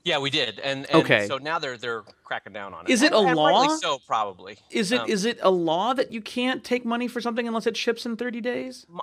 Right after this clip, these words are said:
Speaker 1: I don't know, but my guess is that if you were to drill down into those huge credit card statements that you get, you know, those ones that, the, not the statements, but the sort of legalese that come when you first sign up with it, is that, uh, the, in exchange for a credit card purchase, that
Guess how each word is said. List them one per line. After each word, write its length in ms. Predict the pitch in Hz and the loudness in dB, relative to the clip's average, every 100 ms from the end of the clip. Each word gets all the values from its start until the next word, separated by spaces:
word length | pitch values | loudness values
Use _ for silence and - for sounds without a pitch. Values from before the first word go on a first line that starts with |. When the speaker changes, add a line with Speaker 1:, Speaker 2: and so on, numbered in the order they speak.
| - | -6
Speaker 1:
I 160 | 156 | -6
don't 300 | 202 220 185 | -4 -4 -4
know, 260 | 196 214 233 | -4 -2 -2
but 140 | 220 | -4
my 160 | 208 208 | -4 -6
guess 480 | 185 190 254 - 294 | -6 -6 -4 -8 -14
is 180 | 294 | -14
that 340 | - 226 220 220 | -6 -2 -2 -4
if 180 | 143 131 | -12 -16
you 140 | 160 | -14
were 100 | 196 | -12
to 80 | 180 | -12
drill 300 | 135 143 143 | -10 -6 -4
down 240 | 135 127 123 | -2 -4 -4
into 120 | 110 | -10
those 220 | 104 104 | -14 -12
huge 480 | - - 175 165 - | -16 -14 -14 -14 -14
credit 360 | - 131 120 | -6 -4 -6
card 460 | - 117 117 113 107 | -8 -4 -2 -2 -6
statements 500 | - - 117 117 117 | -12 -10 -8 -10 -12
that 120 | 120 | -12
you 120 | 113 120 | -14 -10
get, 220 | 123 117 | -8 -8
you 80 | 123 | -8
know, 80 | 113 | -8
those 220 | 110 107 | -8 -8
ones 220 | 110 110 | -8 -8
that, 160 | 107 98 - | -10 -12 -10
the, 260 | 113 110 113 _ | -8 -8 -10 _
not 220 | 127 123 | -8 -8
the 60 | 117 | -8
statements, 400 | - 107 95 95 | -10 -10 -10 -16
but 100 | 98 | -18
the 80 | 104 | -16
sort 200 | - 104 | -12 -10
of 60 | |
legalese 460 | 104 107 104 104 104 | -10 -10 -10 -10 -12
that 140 | - | -16
come 260 | - 104 104 | -8 -6 -6
when 80 | 101 | -8
you 80 | 95 | -10
first 300 | - 101 - | -8 -8 -6
sign 220 | 101 98 | -6 -6
up 120 | 98 | -8
with 100 | 110 | -8
it, 140 | 117 - _ - - _ | -8 -10 _ -20 -20 _
is 180 | 131 113 | -8 -6
that, 320 | 123 113 110 104 - | -2 -2 -2 -6 -8
uh, 360 | 110 107 104 101 | -2 -2 -2 -8
the, 200 | 117 120 - | -14 -14 -10
in 120 | 123 | -8
exchange 520 | 113 - 147 147 143 | -8 -6 -4 -4 -8
for 340 | - 131 123 | -14 -8 -6
a 80 | - | -6
credit 380 | - - 135 120 | -6 -6 -6 -6
card 260 | - 107 - | -6 -6 -6
purchase, 400 | 113 - - - | -12 -10 -16 -12
that 160 | 101 | -8